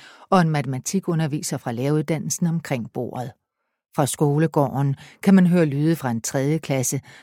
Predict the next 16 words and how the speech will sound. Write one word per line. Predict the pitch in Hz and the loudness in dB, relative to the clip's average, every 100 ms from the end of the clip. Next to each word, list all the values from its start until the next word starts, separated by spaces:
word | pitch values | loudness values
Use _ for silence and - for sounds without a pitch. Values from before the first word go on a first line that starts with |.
| - | -4
der | |
spiller | 202 220 214 | 0 2 2
rundbold. | 139 117 - 123 - - _ _ _ _ _ _ _ _ _ _ _ 160 | 0 -4 -6 -10 -10 -20 _ _ _ _ _ _ _ _ _ _ _ 0
"Hvilke | 156 214 220 269 | 4 4 4 -4
begreber | - 202 - 165 180 - 185 | -4 -8 0 2 4 2 -2
vil | 135 | 0
I | 123 | -2
pege | - 139 147 180 | -2 0 2 0
på, | - 170 160 147 | 0 2 2 0
var | 131 | -2
i | 127 | -2
spil | 120 - 165 | -2 -2 0
i | 180 | 0
dag | 170 151 | 0 -2
i | 117 | 0
matematikundervisningen?" | 139 131 123 117 - 208 131 123 127 - 135 113 120 | -2 -2 -4 -6 -6 -6 -4 -6 -6 -8 -8 -8 -8